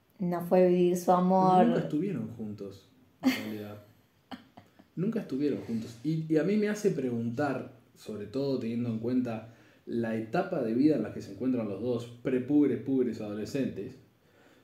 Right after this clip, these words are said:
Speaker 2: eh, ¿realmente están enamorados o es una actitud de rebeldía contra sus familias?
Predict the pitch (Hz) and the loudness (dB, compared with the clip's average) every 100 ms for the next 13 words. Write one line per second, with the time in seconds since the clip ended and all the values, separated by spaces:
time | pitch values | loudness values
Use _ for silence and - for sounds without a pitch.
0 | _ - 110 107 104 104 104 98 - _ | _ -6 -4 -2 -4 -4 -6 -8 -14 _
1 | _ - 226 233 254 - - 143 113 107 | _ -6 0 4 4 2 0 -2 -2 -4
2 | 104 160 226 113 - - 139 143 131 117 | -4 -2 0 0 -4 -6 -6 -4 -4 -4
3 | 113 151 131 113 110 120 147 123 110 107 | -2 2 2 0 -4 0 0 0 -4 -8
4 | 107 101 101 98 92 87 - | -12 -12 -12 -10 -10 -10 -14